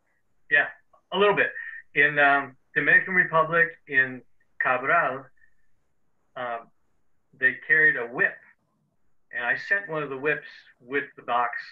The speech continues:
So you have a whip, uh, as if it were herding, uh, cattle, and they chase each other with the whips. In, um, Yare in, in Venezuela,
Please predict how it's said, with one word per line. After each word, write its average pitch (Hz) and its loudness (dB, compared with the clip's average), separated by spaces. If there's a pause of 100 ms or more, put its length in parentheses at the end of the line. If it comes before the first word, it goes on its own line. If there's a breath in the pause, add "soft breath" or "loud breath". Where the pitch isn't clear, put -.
So 117 -14
you 127 -2
have 139 2
a 110 -6
whip, 135 2 (760 loud breath)
uh, 123 -6 (1120)
as 135 -6
if 151 0
it 160 -2
were 127 -6
herding, 139 2 (520 loud breath)
uh, 120 -8 (600)
cattle, 135 0 (240 loud breath)
and 139 0
they 143 4
chase 156 0
each 135 -10
other 135 -2
with 127 -12
the 123 -14
whips. - -8 (1300 loud breath)
In, 156 0 (160)
um, 135 -2 (560)
Yare 160 4
in, - - (180)
in 131 -12
Venezuela, 151 2